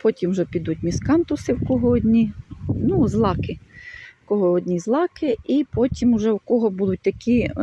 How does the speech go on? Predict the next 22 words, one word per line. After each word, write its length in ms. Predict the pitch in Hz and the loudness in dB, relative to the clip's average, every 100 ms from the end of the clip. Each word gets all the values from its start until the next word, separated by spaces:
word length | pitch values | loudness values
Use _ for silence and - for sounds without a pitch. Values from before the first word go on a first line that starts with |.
| 165 | -2
замовлення 640 | 180 202 226 214 190 180 | 0 2 2 2 2 2
останні 460 | 185 - 196 214 208 | -2 -2 0 2 2
вже 180 | 190 | 2
йти, 220 | 190 - 190 | 0 0 -2
у 80 | |
кого, 440 | 175 196 208 202 196 - - - - - - - _ - | 0 2 2 2 -2 -8 -18 -18 -18 -18 -20 -20 _ -2
е, 340 | 175 175 165 165 | 0 4 4 2
щось 400 | - 240 262 220 | 2 4 4 2
росте 340 | 226 - 240 | -2 2 2
в 40 | |
ґрунті. 380 | 226 226 196 - | 4 4 4 2
Там, 240 | - 190 202 | 2 2 2
наприклад, 480 | 185 190 190 190 | 2 0 2 0
бузина 540 | 170 175 170 185 262 330 | 0 0 2 4 4 4
ще 200 | - 294 | 2 0
росте 320 | 277 - 277 | 0 2 2
в 20 | |
ґрунті, 360 | 254 262 240 247 | 6 6 4 2
і 60 | |
треба 320 | 240 240 214 214 | 2 2 2 2
от 120 | - | 0
викопувати. 880 | 220 - 240 214 214 220 - 226 | 0 2 0 0 0 0 0 -2